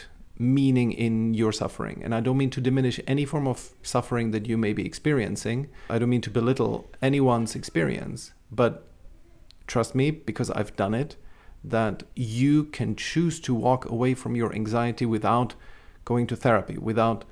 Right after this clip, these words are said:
dealing with it. You know, because, like, this is how humanity used to survive in the past. Therapy is only a very, very recent phenomenon. And of course, many good things have developed, but I think that if therapy were really an unambiguous good, and given how much therapy we're doing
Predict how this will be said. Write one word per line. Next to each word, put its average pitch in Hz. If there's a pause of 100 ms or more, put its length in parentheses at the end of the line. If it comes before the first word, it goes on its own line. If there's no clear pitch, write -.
(200)
dealing 135
with 101
it. - (600)
You -
know, 107
because, 131
like, 135
this 156
is 170
how 131
humanity 139
used 131
to 123 (340)
survive 123
in 117
the 113
past. 120
Therapy 135
is 117
only 120
a 113
very, 127
very 123
recent 113
phenomenon. 107 (640)
And 113
of 107
course, 160
many 127
good 127
things 127
have 110
developed, 135
but 117
I 113
think 175
that 143 (420)
if 131
therapy 170
were 135
really 147
an 131
unambiguous 139
good, 123
and 110
given 151
how 147
much 143
therapy 139
we're 120
doing -